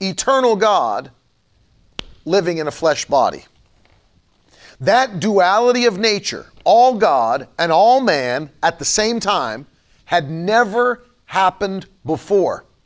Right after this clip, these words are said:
A sinless, perfect, powerful God inhabiting a flesh body. And the Bible calls him the monogenes theos,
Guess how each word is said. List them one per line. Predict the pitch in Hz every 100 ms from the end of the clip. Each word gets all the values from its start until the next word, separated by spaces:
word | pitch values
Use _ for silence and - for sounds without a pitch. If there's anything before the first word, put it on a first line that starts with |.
| _ _ _ _ _ _ _
A | 196 190
sinless, | - - 269 254 208 - - _ _ -
perfect, | 262 254 - 214 - - _ _
powerful | - 226 233 240 - 175 139 - -
God | 120 214 185 92 67 - _ _ _ _
inhabiting | 196 190 - 208 240 208 156 113 95 _ -
a | 170
flesh | - - 214 208 190 - - _ _ _
body. | 90 170 160 110 82 - -
And | 131
the |
Bible | 87 151 208 180 160
calls | - 147 139 -
him | 143 147 156 _ -
the | 147
monogenes | 143 139 156 180 190 180 147 139 - _
theos, | - 147 139 107 -